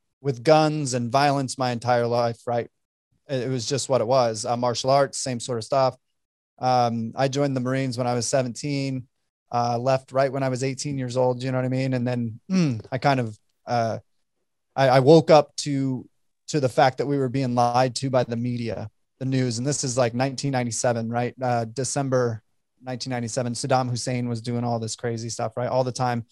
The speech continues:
But again, then I started to realize that, dude, it's, it's kinda, like, all puppeteered, it seems, right? And it's like, so you got the banks and all these bankers, these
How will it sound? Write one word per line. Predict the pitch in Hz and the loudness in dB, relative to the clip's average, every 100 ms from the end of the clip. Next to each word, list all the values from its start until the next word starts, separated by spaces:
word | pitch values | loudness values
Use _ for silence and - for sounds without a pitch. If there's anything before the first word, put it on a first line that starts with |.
| _ _ _ _ | _ _ _ _
But | 156 | 2
again, | 170 185 | 4 4
then | 160 | 4
I | 170 | 4
started | 165 160 147 | 4 2 0
to | 139 | 0
realize | 165 151 139 | 2 4 4
that, | 131 - | 0 -6
dude, | 175 175 | -6 -4
it's, | 131 - - | -4 -6 -12
it's | 135 - | -14 -8
kinda, | 143 226 | -4 2
like, | 180 131 | 2 4
all | 131 123 | 2 2
puppeteered, | - 147 143 - 143 151 113 | 2 0 0 -6 -2 -2 -2
it | 101 | -8
seems, | - 147 139 110 - | -8 -6 -4 -6 -4
right? | 123 131 131 | -2 -2 -2
And | 131 | -6
it's | 123 | -4
like, | 143 131 | -2 -2
so | - | -2
you | 143 | -4
got | 139 147 - | 4 4 4
the | |
banks | 131 185 135 107 - - | 0 2 2 -2 -8 -4
and | 135 | 0
all | 170 | 0
these | 190 131 | 0 0
bankers, | 143 180 208 135 135 - - _ _ _ | 0 0 0 -2 -2 -6 -12 _ _ _
these | - 151 127 | -6 -4 -4